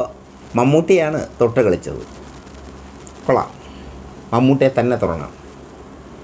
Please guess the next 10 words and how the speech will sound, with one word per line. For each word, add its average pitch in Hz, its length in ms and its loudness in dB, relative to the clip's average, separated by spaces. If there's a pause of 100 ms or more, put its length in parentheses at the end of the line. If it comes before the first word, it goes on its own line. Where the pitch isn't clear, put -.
(420)
ഒരുപാട് 131 360 4 (120)
ജീവകാരുണ്യ 117 600 2
പ്രവർത്തനങ്ങൾ 104 480 2
ചെയ്യുന്ന, 85 340 2 (840)
നിന്നെപ്പോലെ, 127 480 6 (680)
എന്താ 110 160 4
പറയുക, 117 480 2
ഓൺലൈൻ 120 360 4
ചാനലുണ്ടാക്കി 104 640 0 (680)
സംഘപരിവാറിൻ്റെ 117 720 4